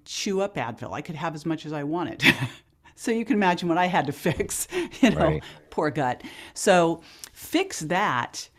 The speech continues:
Speaker 1: Um, you'll find that you, a lot of this stuff will go away. And then, you know, maybe you've got a couple outliers, but you can save your, the time on the test, because to me, the best test really, if you respond to a food or not, is take them out and then try it.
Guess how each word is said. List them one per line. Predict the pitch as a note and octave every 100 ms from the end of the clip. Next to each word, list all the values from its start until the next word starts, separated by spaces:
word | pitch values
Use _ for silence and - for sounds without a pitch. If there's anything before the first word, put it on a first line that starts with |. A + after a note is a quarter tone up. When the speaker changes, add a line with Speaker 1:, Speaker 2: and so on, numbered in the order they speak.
| _ _ _ -
Speaker 1:
Um, | D#3+ D3+ C#3+ C#3 C3 -
you'll | E3 D#3+
find | - G#3 G#3+
that | D#3+
you, | E3
a | B2
lot | D3 C#3+ E3+ G#3+
of | C#3
this | C#3+
stuff | - C#3+ C3+ C#3
will |
go | C3+ C3 B2
away. | B2 E3+ D3 B2 C#3 -
And | A3
then, | A#3+ B3 B3+ -
you | A#3
know, | F#3 F3+ -
maybe | D#3 E3+ F3+
you've | D#3+
got | D3 C3+
a |
couple | C3+ D3+ C3+ C3
outliers, | D3 D3 B2+ - - -
but | - C3 -
you | - C#3
can | C#3+ C#3+
save | - F3 D#3
your, | D3 C#3+ -
the | C3+
time | A#2+ E3 D3 C#3
on | B2+
the |
test, | A#2+ - E3+ C3+ - -
because | - D#3+ D3
to | - D#3
me, | F#3+ F#3 D3 D#3 - _ -
the | E3
best | G3 A3 -
test | F#3 D3+ -
really, | D3 D#3+ C#3
if | B2+
you | C3
respond | B2+ - - C3 C3+
to |
a | B2
food | - D#3+ D3
or |
not, | B2+ B2 B2+ -
is | B2+ B2+ - _ _ -
take | F3+ E3+ F3
them | D3+
out | D3+ E3 B2+ - _ -
and | D3
then | C#3+ C3
try | - D#3 E3
it. | C#3